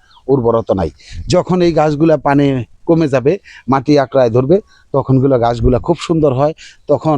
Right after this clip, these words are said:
ইনাদের গরুর, আহ, অল্পতেই অনেক খাবার এখান থেকে সংগ্রহ করা যায়। এই ধরনের খাবার সংগ্রহ করে রাজাসনের এই এরিয়ার মানুষগুলা সাধারণত সবসময় এই ধরনের কাঁচা ঘাসগুলা খাওয়ায় থাকে। অল্প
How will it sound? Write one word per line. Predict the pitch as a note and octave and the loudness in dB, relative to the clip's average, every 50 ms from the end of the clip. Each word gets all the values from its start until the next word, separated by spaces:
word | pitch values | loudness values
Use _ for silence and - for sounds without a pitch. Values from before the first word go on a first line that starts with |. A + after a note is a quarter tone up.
| C#3+ C#3 | 0 0
ইনাদের | C3+ C#3 C#3 C#3 C3+ C#3 C3 | 2 2 2 2 2 0 2
গরুর, | B2 C#3 C#3 C#3 C#3 C3+ B2 | 2 2 2 2 2 0 0
আহ, | A2+ - - - - - - - - - A2+ A#2 - | -2 -6 -14 -20 -20 -18 -18 -10 -4 -2 -2 0 0
অল্পতেই | C3+ C#3+ C3+ A2 C#3 B2+ - D3+ D3+ | 0 -2 0 0 -2 0 2 2 2
অনেক | C#3 B2+ B2 B2 A#2+ G2+ - - - - - - - - - - | 2 2 2 0 0 -2 -6 -10 -14 -12 -12 -14 -16 -20 -20 -14
খাবার | - - C#3 C3 C3 A#2+ A2+ A2+ - - - - | -8 -6 -4 -2 -2 -2 -4 -8 -12 -14 -12 -10
এখান | - - A2+ A#2 | -8 -4 -2 0
থেকে | A2 B2+ B2+ A#2 | 0 0 0 0
সংগ্রহ | - - C#3 C3 B2 A2+ G#2+ G2 | 0 0 0 0 0 0 0 -2
করা | A2+ G#2+ G#2 F#2+ | -2 -2 -2 0
যায়। | E2+ F2+ D#2 - - - - - - - | -2 -2 -4 -4 -6 -16 -20 -14 -6 -2
এই | C#3+ F#3 | 0 0
ধরনের | F#3 G#3 A3 A3 G#3+ A3+ G#3 | 2 0 0 0 0 -2 -2
খাবার | - - G3 F3+ F#3 F#3+ E3 | -2 -2 -2 -2 -2 -2 -2
সংগ্রহ | - - F3+ F3+ F3 D#3+ D3+ D#3 | -2 -2 -2 0 0 -2 -2 -2
করে | - E3 D#3+ D#3+ | -2 -2 0 0
রাজাসনের | D#3 D#3 D3 D3 C3+ - - C#3 C3+ C#3 C#3 | 0 0 0 0 -2 0 2 2 4 4 4
এই | C3+ C3+ C#3 | 4 6 6
এরিয়ার | C#3 C3 C3 C3+ C#3 C3+ | 4 4 4 4 4 2
মানুষগুলা | C#3 B2+ B2 B2+ B2 B2 C3 B2+ | 2 2 2 2 0 2 0 0
সাধারণত | A#2+ - A#2+ A#2 B2 B2+ B2+ C#3+ - D#3 F3 - _ _ - - - _ _ _ _ _ _ _ _ _ - | 0 -2 -4 -4 -2 -2 -2 -2 -2 -4 -4 -4 _ _ -20 -20 -20 _ _ _ _ _ _ _ _ _ -10
সবসময় | - - F3+ - - - G3 F#3 E3+ E3 | -6 -6 -4 -2 -2 -2 0 0 0 0
এই | C#3+ C3+ D3 D#3 | 2 2 2 2
ধরনের | C#3+ D#3+ D#3+ D#3 D#3 D3+ C#3 | 2 0 0 0 0 0 0
কাঁচা | - D3+ D3 - C3+ | -2 -2 -2 0 0
ঘাসগুলা | A#2+ A#2+ A#2 G#2 A#2 B2 B2 | 0 0 0 0 2 0 0
খাওয়ায় | - - - A#2+ A2+ F#2+ | 0 -2 -2 -4 -2 -4
থাকে। | - E2+ - A#2 | -6 -6 -4 -2
অল্প | A2 C3+ D#3 D3 B2 | 0 0 0 0 0